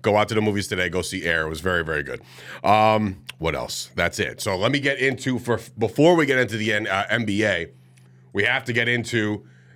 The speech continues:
the N F L, because yesterday, as it broke on Easter Sunday, uh, O B J, Odell Beckham Junior signs a one-year deal with the Baltimore Ravens for fifteen million dollars, worth up to eighteen million dollars. Now, Chris,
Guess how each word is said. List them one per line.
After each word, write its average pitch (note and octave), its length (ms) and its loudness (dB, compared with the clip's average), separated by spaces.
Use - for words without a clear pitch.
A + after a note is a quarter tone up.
the G#2 200 -2
N A2+ 100 0
F G#2+ 180 -4
L, G#2 300 0
because G2+ 300 -2
yesterday, A2+ 500 0
as A2+ 200 0
it A2+ 100 -4
broke A2+ 340 0
on E3 300 4
Easter D3 460 -4
Sunday, D#2+ 600 -2
uh, F#2+ 300 2
O C3 160 4
B D#3 160 -2
J, G#2+ 420 -4
Odell G2+ 260 0
Beckham F#2+ 300 0
Junior G#2 280 -2
signs G2 240 -4
a F#2+ 40 -2
one-year A2 440 2
deal G#2 260 0
with G2 100 -2
the F#2+ 60 -8
Baltimore G2+ 500 0
Ravens A2 420 0
for C3 120 2
fifteen C#3 440 0
million C3 240 2
dollars, C3+ 360 2
worth C#3 340 2
up F3+ 220 -2
to D3 360 2
eighteen B2 580 -2
million F2 580 0
dollars. E2+ 400 0
Now, A2+ 260 0
Chris, C#3+ 420 2